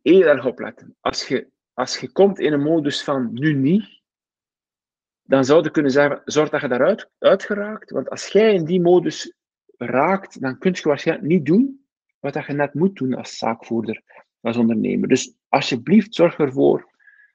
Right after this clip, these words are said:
dat je je mensen goed in hun kracht zet, zodanig jij ruimte hebt. De ruimte die jij nodig hebt om je organisatie gezond te houden. Want op het moment dat jij die ruimte niet meer hebt,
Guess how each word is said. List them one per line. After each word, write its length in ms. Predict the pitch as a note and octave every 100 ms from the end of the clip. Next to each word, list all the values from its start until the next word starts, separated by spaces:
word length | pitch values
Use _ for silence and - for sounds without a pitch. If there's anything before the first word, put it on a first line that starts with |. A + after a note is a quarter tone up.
| _ _ _ _ _ _ _ _
dat 340 | A2 C3+ -
je 120 | -
je 80 | B2
mensen 340 | D3 A#3 F#3+
goed 200 | D3 G#3
in 60 | G3+
hun 120 | D#3
kracht 320 | D#3+ F#3 F#3+
zet, 280 | - G#3 G3+
zodanig 460 | C3 C#3 F3 F3 -
jij 120 | D3
ruimte 400 | B2+ B2+ A#2+ A2+
hebt. 340 | G#2+ - - -
De 160 | A2+
ruimte 420 | B2+ D#3 A3 A#3+ D#3+
die 140 | D#3+
jij 140 | D#3+
nodig 340 | D3 E3+ G#3 F3+
hebt 200 | F#3 -
om 160 | D3
je 60 | C#3+
organisatie 540 | C3+ C3 B2+ C#3 C3
gezond 260 | B2 A#2+ A#2
te 60 | G#2+
houden. 280 | G#2 G2+ -
Want 120 | - -
op 100 | -
het 40 | D3
moment 240 | D#3+ F#3
dat 140 | C#3+
jij 140 | F#3 F3+
die 120 | D#3
ruimte 220 | D#3+ D#3+
niet 100 | D3+
meer 160 | C#3 B2
hebt, 360 | G3 - -